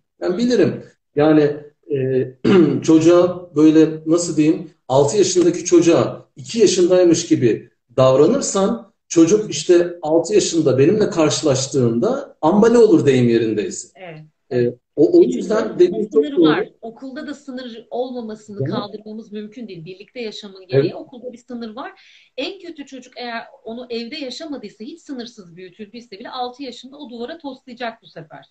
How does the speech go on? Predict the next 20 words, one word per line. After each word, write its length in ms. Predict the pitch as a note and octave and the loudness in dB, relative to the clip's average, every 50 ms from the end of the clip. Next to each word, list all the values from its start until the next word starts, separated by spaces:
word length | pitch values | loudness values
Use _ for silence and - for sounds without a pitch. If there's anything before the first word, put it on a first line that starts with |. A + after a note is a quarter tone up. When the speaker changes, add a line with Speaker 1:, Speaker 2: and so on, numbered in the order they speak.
| _ _ - | _ _ -4
Speaker 1:
Evet, 460 | C3+ C3+ D3+ E3+ F#3 F3+ F#3 F3+ - - - - - | 2 2 2 2 2 0 -4 -6 -10 -14 -16 -8 -2
evet, 360 | D3 C#3 D#3+ F#3+ G3+ - - | 2 2 4 4 4 2 2
evet. 220 | F3 F#3 F#3 - - F#3 | 4 4 4 2 2 2
İlla 400 | G3 A#3+ B3+ A3+ G#3 F#3 D#3+ C#3+ | 2 4 4 4 4 4 2 0
ki 120 | - E3 | 2 2
yani, 260 | D3+ C3+ B2+ C3+ D3+ E3+ | 2 2 2 2 2 2
illa 280 | G#3 F#3+ E3 C#3+ B2+ | 4 4 2 0 0
ki. 260 | - - - - C#3 | -4 -8 -12 -8 -6
Bir 80 | C#3+ F3+ | -2 2
de 240 | B3+ G#3 - - - - - _ | 2 2 2 0 -6 -12 -18 _
şimdi 300 | - - E3 F3 E3+ C#3+ | 0 2 4 4 4 4
bende 300 | C3+ C3+ C#3+ D#3+ - - | 4 4 4 4 4 4
toslaması 580 | - G#3+ G#3 - - - G3+ F3+ F3+ E3+ F3 D3 | 4 4 4 4 4 4 4 4 4 2 2 0
arkadaş 440 | C#3+ C#3+ C#3 - F#3 A#3 A#3+ A#3+ B3 | 0 0 0 2 2 2 2 4 4
ortamında 420 | G#3+ - F3+ E3+ D#3 C#3 C3+ B2 | 4 4 4 4 4 4 4 2
toslayacak 560 | B2 C3 A#2 - - C3+ A2+ G2+ A2 G#2 - | 2 0 -2 -2 -2 -4 -4 -2 -2 -4 -4
zaten 380 | - A2 F#2+ F#2+ - B2+ C#3+ D#3+ | -6 -10 -10 -10 -8 -6 -8 -8
ki 60 | - - | -8 -8
Speaker 2:
Evet. 80 | - | 0
Speaker 1:
tosluyor. 680 | - C#3+ C3 - - G3+ G3+ F3 A#2+ - - - - | 0 2 2 2 0 2 4 4 4 4 0 -4 -12